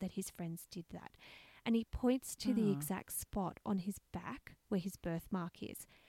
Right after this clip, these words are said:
Speaker 1: And he has never
Speaker 2: Oh my
Speaker 1: seen this
Speaker 2: God.
Speaker 1: birthmark because it's on his back.
Speaker 2: Yeah, yeah.
Speaker 1: And he said he then went to sleep and he woke up and he was a baby and I was his mummy. And he told me that I'm nicer than his other mummy. And when he gets frustrated, he yells,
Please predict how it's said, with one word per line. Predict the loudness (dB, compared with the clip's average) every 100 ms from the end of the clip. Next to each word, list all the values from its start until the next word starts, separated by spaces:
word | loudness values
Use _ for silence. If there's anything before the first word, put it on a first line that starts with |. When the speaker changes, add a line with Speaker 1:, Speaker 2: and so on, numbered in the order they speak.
| -6
Speaker 1:
And | 0
he | 4 4
has | 4
never | 4 6 6 6
Speaker 2:
Oh | 4
my | 4
Speaker 1:
seen | 4 6 4
this | 2 0
Speaker 2:
God. | -2 -2
Speaker 1:
birthmark | -4 -6 -8 -16 -12
because | -6 -4
it's | -4
on | -6 -8
his | -8
back. | -8 -8 -12 -20 -20 -20 -20 -20 -6
Speaker 2:
Yeah, | 0 2 4 2
yeah. | 4
Speaker 1:
And | 6 6
he |
said | 4 2 2
he | 0 2
then | 4 4 6
went | 4 4
to |
sleep | -6 0 2 2 2
and | 2 4
he |
woke | 6 4 2 2
up | 0 0 -2
and | 0 2
he | 2
was | 2 0
a |
baby | 0 0 2 0
and | 0 -4
I | -2
was | -4 -4
his | -6 -2
mummy. | -2 -2 -4 -8 -20 -16 0
And | 4
he | 4
told | 6 6
me | 6
that | 4 2
I'm | 2 4
nicer | 4 2 2 0
than | 0
his | 0 -4
other | -2 -2
mummy. | -2 -2 -2 -4 -10 -20 -2
And | 4 6
when | 6
he | 6
gets | 2 0 -2
frustrated, | -2 -2 -2 -2 0 -2 -6
he | -4 -2
yells, | 2 0 -2